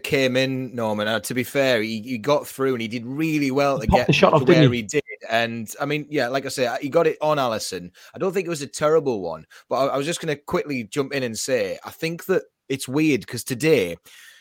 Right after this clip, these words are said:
Speaker 1: was, it was almost like the spread of a virus, if you like, just to be very, uh, contemporary about it. But it started this morning. Alan Saint-Maximin puts a video on of some of his skills. And look, we all know that that's not him running that Twitter account or anything else, 'cause players don't do that,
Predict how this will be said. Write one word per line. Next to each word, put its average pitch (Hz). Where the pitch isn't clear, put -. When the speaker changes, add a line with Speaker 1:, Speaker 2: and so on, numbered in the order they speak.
Speaker 1:
was, -
it 139
was 135
almost 175
like 160
the 123
spread -
of 160
a 160
virus, 135
if 101
you 98
like, 87
just -
to 120
be 110
very, 113
uh, 110
contemporary 110
about 87
it. 92
But 123
it 139
started 160
this 135
morning. 123
Alan 123
Saint-Maximin 120
puts 117
a 110
video 110
on 107
of 104
some 107
of 101
his 104
skills. 90
And 117
look, 120
we 123
all 127
know 110
that 92
that's -
not 95
him 104
running 104
that 98
Twitter 92
account 87
or 98
anything 98
else, 87
'cause -
players 92
don't 110
do 220
that, 92